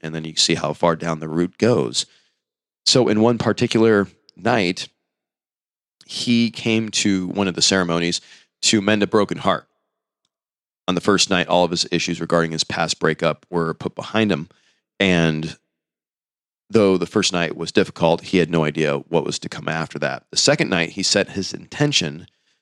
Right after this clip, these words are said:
on honoring his body. A little backstory about him. He's been overweight since around the age of twelve. Uh, before that, he was very active, slender child.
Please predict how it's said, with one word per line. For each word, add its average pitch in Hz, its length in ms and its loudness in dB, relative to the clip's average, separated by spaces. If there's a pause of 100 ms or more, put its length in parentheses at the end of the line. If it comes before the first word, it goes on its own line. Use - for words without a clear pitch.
(100)
on 95 100 0
honoring 107 420 0
his 92 180 -8
body. 92 440 0 (800)
A - 20 2
little 123 120 6
backstory 98 560 2
about 78 280 -6
him. 85 220 -2 (640)
He's 110 160 -2
been 107 140 -2
overweight 87 540 0 (160)
since - 260 -2
around 90 300 2
the 87 160 -4
age 82 220 -4
of - 100 -20
twelve. 76 460 0 (880)
Uh, - 60 -10
before 131 380 2
that, 82 300 -2 (140)
he 98 120 -8
was 90 140 -2
very 82 260 2
active, 80 560 -2 (340)
slender 87 360 -2
child. 76 480 -4